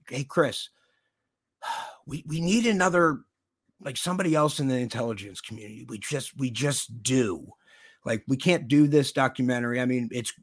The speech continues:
it's great with the interviews we have, but we need someone else." And man, as fate would have it, we connect with Richard Doty, and I get his interview as well.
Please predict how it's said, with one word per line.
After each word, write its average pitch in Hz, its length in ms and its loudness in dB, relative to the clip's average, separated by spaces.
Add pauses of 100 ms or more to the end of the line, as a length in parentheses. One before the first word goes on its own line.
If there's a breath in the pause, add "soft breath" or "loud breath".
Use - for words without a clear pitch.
it's 131 180 -6
great 160 300 2
with 165 140 -4
the 170 120 2
interviews 170 420 2
we 135 120 2
have, 165 380 2 (220)
but 131 200 -2
we 139 140 -4
need 147 440 -6
someone 131 480 -4
else." 123 220 -2
And 120 340 0 (500 soft breath)
man, 151 260 6
as 131 140 2
fate 165 300 4
would 156 140 4
have 156 300 8
it, 127 220 0 (1500)
we 131 140 -2
connect 147 420 2
with 139 300 0
Richard 131 400 0
Doty, 117 520 2 (460)
and 117 540 -2 (1120)
I 117 140 0
get 123 220 2
his 131 260 0
interview 120 480 0
as 110 140 -4
well. 113 400 0